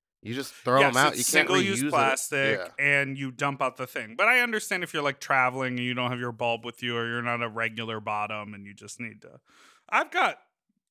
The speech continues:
Speaker 2: a package of Fleets just in my apartment, just in case.
Speaker 1: For Fleet Week.
Speaker 2: Yes, honey, it's for
Speaker 1: I
Speaker 2: Fleet
Speaker 1: remember
Speaker 2: Week.
Speaker 1: when I used to live in New York. Fleet
Speaker 2: Where?
Speaker 1: Week, uh, I lived on technically the East Village, but we say Lower East Side on this podcast a lot.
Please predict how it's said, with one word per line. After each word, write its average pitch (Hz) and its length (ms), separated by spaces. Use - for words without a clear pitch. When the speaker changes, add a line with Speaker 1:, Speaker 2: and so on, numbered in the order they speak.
Speaker 2:
a 151 60
package 135 460
of 123 80
Fleets 139 400
just - 360
in 190 140
my 208 140
apartment, 208 560
just - 200
in 208 120
case. - 480
Speaker 1:
For 135 100
Fleet 214 340
Week. 101 420
Speaker 2:
Yes, 175 340
honey, 151 260
it's - 200
for 131 120
Speaker 1:
I 139 160
Speaker 2:
Fleet - 140
Speaker 1:
remember 143 420
Speaker 2:
Week. 123 100
Speaker 1:
when 135 180
I 123 100
used 151 180
to - 80
live 156 160
in 131 100
New 117 60
York. 101 400
Fleet 131 100
Speaker 2:
Where? 143 240
Speaker 1:
Week, 151 220
uh, 104 520
I 113 100
lived 120 220
on 113 260
technically 170 420
the 139 100
East 120 220
Village, 120 240
but 117 100
we 113 120
say 113 220
Lower 98 260
East 87 180
Side 80 220
on 71 120
this 65 140
podcast - 580
a 57 60
lot. - 260